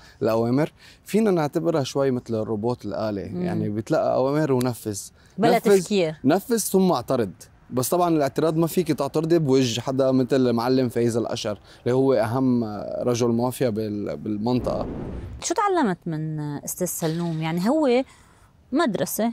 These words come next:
Speaker 1: آه، طبعا.
Speaker 2: آه، مدرسة
Speaker 1: طبعا.
Speaker 2: مستقلة،
Speaker 1: طبعا.
Speaker 2: فريدة، متفردة، مميزة. شو تعلمت منه خلال مشاهدك أنت وياه؟
Speaker 1: كل مشاهدي كنت عم لعبها أنا وأستاذ سلوم ب-، بشكل خاص. آه، تفكيره، كيف بيحكي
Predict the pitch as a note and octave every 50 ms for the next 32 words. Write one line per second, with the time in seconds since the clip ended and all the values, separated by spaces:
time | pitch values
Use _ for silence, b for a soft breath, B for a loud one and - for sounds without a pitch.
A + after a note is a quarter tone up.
0 | - - A#2+ - D3 E3+ D#3 G3+ G3+ G3 - G3 G3 G#3+ B3 C4+ B3 C4 C#4+ A#3+
1 | A3 A3 D4+ D4+ D4+ D#4 D4 C4+ B3+ C4+ D4 - - - D#4 - - D4 C4 A#3+
2 | A3+ A#3 C4 D#4+ E4 - G#3 G#3 A3+ B3 A#3+ A3+ B3 C4 B3 G3 A3+ B3+ C4+ D4+
3 | D4+ C4 B3+ C#4 - C#4 A#3+ - - A#3+ A3+ G#3 G#3+ G#3 G3 F#3+ A3 B3 D4 D4
4 | C4+ C4 G#3 F3+ F3+ F3+ E3+ E3+ D#3 E3 E3+ - B B B - - - G4 F#4+
5 | F4 D4+ C4+ A#3+ A3+ - - A3+ A3 A3 G#3+ - - A#3+ A#3 B3 C4 B3+ A#3 G#3
6 | - - G#3 F3+ - F3 - - F#3 - F#3 F3 F3 E3 E3+ F3 F3 - F3+ F#3
7 | F#3+ E3 C#3 - - C#3 C#3 B2 B2 B2+ B2+ - B2+ A#2 G#2 G2+ G2+ G#2 G2+ F2+
8 | A2 A2 A2 - - A2 G#2+ G#2+ G#2+ G#2+ G#2 F2+ F#2 G2 F#2+ F#2+ F#2+ - - -
9 | G#2+ - - A2 - - G#2+ G#2+ A2+ A#2 A#2+ A2 G#2 G#2 F#2+ F#2+ F#2+ F2+ - -
10 | - - - A2+ - - A2+ A2 G#2 - B B B B B B - C#3 A#2+ G#2+
11 | G#2 A2 - - - B B B B B B B B B - G#2+ G#2+ G#2 G#2 G#2
12 | G2+ G2+ G2+ G2 G2 G2 G2 F#2+ F#2+ F#2+ - - - - _ _ _ _ - D3+
13 | - - - F3+ F#3 F3 D#3 C3 A#2 A2 A2 A2 - _ _ _ _ _ _ _
14 | - - - - B2+ - - E3+ D#3 E3 C#3 B2+ C#3 C3+ - - - - A2+ A2
15 | G#2 G#2+ A2